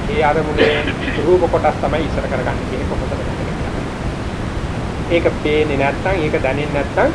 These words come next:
ඒ කියන්නේ විපස්සනාවට බැස ගැනීමක් කරන්න අමාරුයි. ඒක නිසා ආරම්භයේදී හොඳට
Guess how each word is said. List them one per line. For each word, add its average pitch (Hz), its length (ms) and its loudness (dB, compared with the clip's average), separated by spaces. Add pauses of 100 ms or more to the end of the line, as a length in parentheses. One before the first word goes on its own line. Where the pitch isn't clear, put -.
(300)
ඒ 151 140 -2
කියන්නේ 151 280 -2
විපස්සනාවට 143 680 0
බැස 139 160 0
ගැනීමක් 131 400 -2
කරන්න 135 260 -2
අමාරුයි. 135 400 -2 (840)
ඒක - 160 -2
නිසා 139 420 2
ආරම්භයේදී 139 640 2
හොඳට 147 560 2